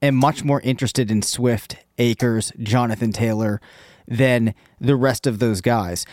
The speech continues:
So to kind of wrap things up here, I, I, I do think that I should note that if you went to the RotoViz screener, right, and you filter for running backs, you look at points per game,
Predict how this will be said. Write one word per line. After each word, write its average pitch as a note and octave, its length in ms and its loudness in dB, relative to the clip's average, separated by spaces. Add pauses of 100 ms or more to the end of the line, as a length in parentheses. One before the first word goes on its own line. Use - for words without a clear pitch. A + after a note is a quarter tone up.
(100)
So F3 220 0
to C3+ 120 -2
kind A3 240 2
of A#2+ 160 -2
wrap C3 260 2
things A#2 260 0
up A#2+ 220 0
here, G#2+ 300 0
I, C3 420 0
I, D3 80 2
I D#3 60 4
do E3 180 0
think A#3 220 0
that E3 160 0
I B2 80 2
should C#3 360 -2
note G#2 280 0
that A#2+ 200 0
if A#2+ 200 0
you G3+ 160 4
went D#3 320 0
to C3+ 160 0
the A#2+ 140 0
RotoViz A#2 440 2
screener, A2 560 -2 (540)
right, C#3 300 2 (100)
and C3+ 500 4
you C3+ 480 0 (1040)
filter E3+ 400 0
for E3 180 2
running B2 300 2
backs, A#2 360 0
you C3 80 2
look C3 160 -2
at - 140 -4
points C#3+ 220 -2
per C#3 200 0
game, A2 460 2